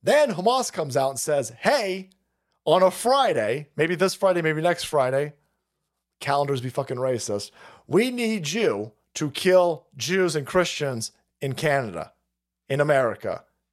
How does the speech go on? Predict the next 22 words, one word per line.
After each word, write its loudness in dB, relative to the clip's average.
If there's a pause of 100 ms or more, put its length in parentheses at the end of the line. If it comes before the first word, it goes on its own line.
(120)
in -6
Europe. -4 (200)
Well, 6
listen, -2 (220)
in -2
Canada, 0
in -8
Europe, 2 (760)
in -10
these -4
other 4
places 0
that 2
have 0
been -4
disarmed, -4 (400)
that 2
will 2
be -4
interesting -6
to -2
watch. -2